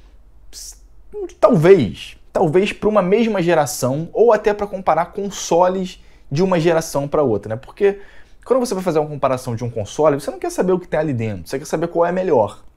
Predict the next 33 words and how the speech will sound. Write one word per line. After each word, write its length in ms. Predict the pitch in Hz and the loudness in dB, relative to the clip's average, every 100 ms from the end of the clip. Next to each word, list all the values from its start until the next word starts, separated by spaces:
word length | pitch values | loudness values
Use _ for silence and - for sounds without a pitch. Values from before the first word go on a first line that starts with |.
| - - - - _ _ - | -20 -20 -20 -20 _ _ 2
qual 140 | 143 | 2
é 20 | |
o 40 | 143 | 2
mais 140 | 139 | 0
poderoso. 560 | - 139 147 127 101 110 | 0 0 2 2 0 -4
Então, 300 | 117 143 160 - - - - | -2 -2 -4 -10 -20 -20 -4
se 160 | - | 2
o 180 | 226 190 | 4 4
Xbox 460 | 165 147 139 123 - | 2 4 4 2 -4
One 220 | 131 123 | -4 -4
X 220 | 113 - | -6 -10
tinha 280 | - 120 107 | -8 -6 -6
seis 300 | - 147 147 | -2 -2 0
teraflops, 720 | 117 98 - 156 123 - - - - - | -2 0 2 2 2 -2 -18 -20 -20 0
esse 240 | 175 185 - | 2 2 0
tem, 200 | - 110 - | -8 -14 -2
esse 200 | 151 - | -2 0
tem 180 | 127 110 | -2 2
doze, 440 | 147 135 92 - - | 2 2 0 -8 -6
esse 220 | 143 151 | -4 -2
é 20 | |
mais 140 | 123 117 | -2 -2
poderoso. 600 | 127 110 110 90 - - _ | -2 0 -2 -4 -8 -20 _
Então, 140 | - - - | -18 -18 -4
pronto. 480 | 131 101 - - - - - - - - - - - | -2 -2 -6 -20 -20 -20 -20 -20 -20 -20 -20 -18 -10
Né? 180 | 101 107 | -8 -8
Pronto, 380 | - 98 76 - | -4 -4 -4 -6
é 160 | 95 101 | -4 -2
o 80 | 190 | -4
ponto 260 | - 123 | -6 -6
final. 440 | - 120 80 - - - - - - - - - | -6 -6 -6 -8 -18 -20 -20 -20 -20 -20 -20 -14
Só 260 | - 208 | 2 4
que 420 | 214 - 233 233 | 4 2 0 0